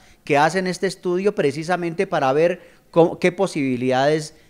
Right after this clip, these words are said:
tienen los municipios en materia de desarrollo, apoyados por la Universidad del Rosario, eh, y hacen este estudio donde analizan más de ochenta variables, mucho más de ochenta variables, eh, analizan toda la situación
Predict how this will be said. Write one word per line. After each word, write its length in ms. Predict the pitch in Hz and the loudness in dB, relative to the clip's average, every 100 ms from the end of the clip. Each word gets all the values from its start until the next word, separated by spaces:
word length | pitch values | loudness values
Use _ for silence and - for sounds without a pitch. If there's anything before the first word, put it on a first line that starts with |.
| _ | _
tienen 340 | 160 170 180 160 | 0 2 2 -2
los 100 | 127 | -2
municipios 800 | 131 123 127 147 156 160 160 - | -2 -4 -4 -6 -4 -4 -6 -6
en 160 | 131 | -4
materia 440 | 120 113 131 135 143 | -2 0 0 2 4
de 180 | 131 120 | 4 0
desarrollo, 580 | 110 113 131 135 95 - _ _ | -2 -2 2 0 0 -10 _ _
apoyados 640 | - 147 131 127 143 165 170 | 2 2 2 4 6 6 4
por 180 | 143 127 | -2 0
la 120 | 117 | 0
Universidad 520 | 117 113 104 123 113 | 0 -4 -6 -4 -2
del 120 | 151 | 0
Rosario, 580 | 131 113 135 135 156 160 - _ _ | -2 -2 -2 0 -2 -4 -10 _ _
eh, 420 | 135 127 117 110 131 | -2 0 0 -2 -2
y 200 | 151 143 | 0 2
hacen 260 | 139 170 | 2 -2
este 200 | 170 175 | -2 -2
estudio 420 | 175 - 180 196 | -6 -2 0 2
donde 180 | 196 165 | 2 2
analizan 480 | 143 135 139 160 180 | 2 2 -2 -2 -4
más 340 | 185 202 208 | 0 4 4
de 100 | 208 | 4
ochenta 540 | 220 185 - 196 - 220 | 4 4 2 2 6 8
variables, 720 | 175 156 185 156 92 95 - _ _ | 8 8 6 4 0 -10 -18 _ _
mucho 440 | 160 175 214 214 208 | -4 0 0 0 2
más 180 | 196 190 | 2 2
de 80 | |
ochenta 360 | 196 190 180 190 | -4 -4 -2 0
variables, 680 | 190 190 190 180 196 202 - - _ | 0 2 0 0 -2 -6 -10 -20 _
eh, 280 | - 147 139 147 | 0 2 2 0
analizan 680 | 151 151 160 165 175 180 - | -2 -2 -2 0 -2 -2 2
toda 220 | 175 180 | 4 6
la 140 | 180 | 2
situación 720 | 170 170 160 151 170 165 175 | -2 -4 -4 -4 -2 -2 -4